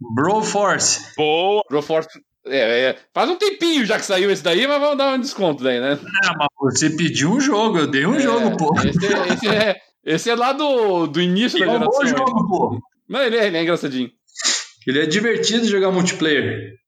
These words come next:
Speaker 2: Viu? O cara pe-, o cara pensou mais rápido que você, viu? É, eu, eu, eu, eu não,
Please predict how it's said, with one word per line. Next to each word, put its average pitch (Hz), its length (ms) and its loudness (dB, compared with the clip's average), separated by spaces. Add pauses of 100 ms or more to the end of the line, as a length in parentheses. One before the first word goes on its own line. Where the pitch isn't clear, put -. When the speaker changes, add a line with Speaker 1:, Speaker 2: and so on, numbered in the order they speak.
(240)
Speaker 2:
Viu? 135 220 2
O 101 200 -8
cara 120 260 2
pe-, 147 180 2
o 123 120 -6
cara 135 260 2
pensou 170 380 0
mais 185 200 4
rápido 170 260 -2
que 190 120 -12
você, 196 340 0
viu? 151 260 -2 (480)
É, 156 220 4
eu, 123 160 0
eu, 226 440 -2
eu, - 280 -2
eu 311 100 0
não, 370 160 -4